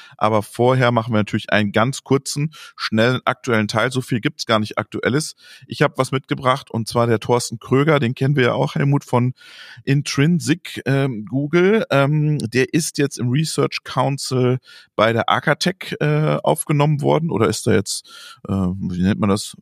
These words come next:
Researcher, äh, unterstützt Akatech da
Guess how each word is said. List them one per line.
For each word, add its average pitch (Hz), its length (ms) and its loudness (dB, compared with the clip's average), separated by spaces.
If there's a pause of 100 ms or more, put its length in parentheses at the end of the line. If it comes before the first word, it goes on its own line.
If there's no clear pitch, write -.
(260)
Researcher, 143 1300 0
äh, - 20 -4
unterstützt 104 680 -2
Akatech 143 440 0 (100)
da 147 260 2